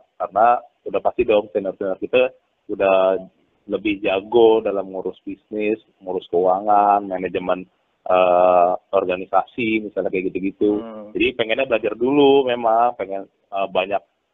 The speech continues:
Speaker 1: eh, belajar, pengen dapet ilmu. Mungkin suatu hari nanti kalau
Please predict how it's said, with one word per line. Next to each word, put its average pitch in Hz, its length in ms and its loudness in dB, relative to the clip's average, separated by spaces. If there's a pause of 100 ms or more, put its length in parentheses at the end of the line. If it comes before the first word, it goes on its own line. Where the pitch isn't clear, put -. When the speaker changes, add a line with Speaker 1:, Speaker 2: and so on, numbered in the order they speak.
Speaker 1:
eh, 87 800 0
belajar, 104 960 0
pengen 92 500 -8
dapet - 320 -6
ilmu. 98 760 -2
Mungkin 123 400 -4
suatu 113 240 0
hari 107 160 0
nanti 107 240 -8
kalau 107 320 -2